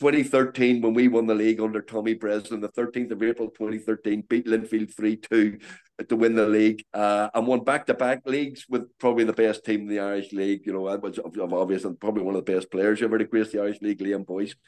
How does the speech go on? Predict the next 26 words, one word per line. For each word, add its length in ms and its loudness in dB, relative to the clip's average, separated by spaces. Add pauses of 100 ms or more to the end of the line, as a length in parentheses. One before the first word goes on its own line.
(320)
Um, 200 2
you 60 0
know, 180 2
great, 320 2
great 240 0
days 300 -4
for, 220 -6
for 200 -6
Cliftonville 440 -6
supporters. 420 -4
But, 160 -4 (220)
you 80 0
know, 100 4
there 120 4
were, 220 2
those 280 -4
were 100 0
few 400 -2
and 140 0
far 180 2
between, 400 -4
those 220 -4
<laughs> 160 -14
days. 280 -2
But 120 -12
that's, 240 -12